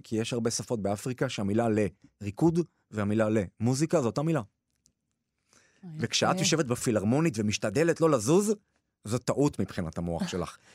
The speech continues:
Speaker 1: כי כשיש אחד, שתיים, שלוש, אחד, שתיים, שלוש, הגוף שלך רוצה לזוז שתיים, שלוש, לזוז שתיים, שלוש, וגם, שוב, בתוך M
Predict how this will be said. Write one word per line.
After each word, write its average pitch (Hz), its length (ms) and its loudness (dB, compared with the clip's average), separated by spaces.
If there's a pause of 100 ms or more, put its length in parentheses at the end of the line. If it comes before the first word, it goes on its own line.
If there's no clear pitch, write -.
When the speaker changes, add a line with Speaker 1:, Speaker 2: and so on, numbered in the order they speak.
(140)
Speaker 1:
כי - 120 -20
כשיש 127 400 0
אחד, 110 340 -2
שתיים, 98 440 -2
שלוש, 92 360 -6
אחד, 160 300 -2
שתיים, 117 260 -2
שלוש, 139 300 0 (320)
הגוף 104 280 -2
שלך 120 240 0
רוצה 104 340 -2
לזוז 117 580 2
שתיים, 90 320 -4
שלוש, 92 340 -6
לזוז 113 420 0
שתיים, 92 320 -6
שלוש, 113 360 -2 (680)
וגם, 110 380 0
שוב, 120 200 0
בתוך 117 280 -2
M 107 80 0